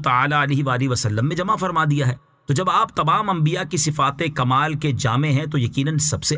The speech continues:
افضل ہوئے۔ نمبر دو، قرآن سارے جہان والوں کے لیے نصیحت ہے، تو صاحب قرآن یعنی ہمارے آقا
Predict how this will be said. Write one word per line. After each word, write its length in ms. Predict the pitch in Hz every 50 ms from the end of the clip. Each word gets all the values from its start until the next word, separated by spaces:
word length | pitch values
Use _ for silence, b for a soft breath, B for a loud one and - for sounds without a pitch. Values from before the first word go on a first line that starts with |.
| - -
افضل 320 | 156 151 131 - 214 180
ہوئے۔ 220 | 143 123 131 131 156 - _ _ _ _
نمبر 220 | 170 185 180 165
دو، 240 | 131 104 107 95 - - _ _ _ _ -
قرآن 320 | 147 160 180 214 247 240
سارے 380 | - - - 170 180 220 247 226 170 123
جہان 520 | 110 139 113 120 147 175 196 196 190 170 135
والوں 420 | 113 104 117 117 120 135 175 180
کے 160 | 147 156 143
لیے 260 | 123 117 117 135 151
نصیحت 460 | 139 113 107 - 135 131 135 147 139 120
ہے، 160 | 104 110 113 - - _ _ _ _ -
تو 80 | -
صاحب 400 | 143 - - 135 127 156 180 160 196 185 -
قرآن 360 | 147 120 127 127 123 117 113
یعنی 260 | 117 127 147 156 139
ہمارے 300 | 131 123 120 123 135 123
آقا 360 | 110 110 104 - 131 123 104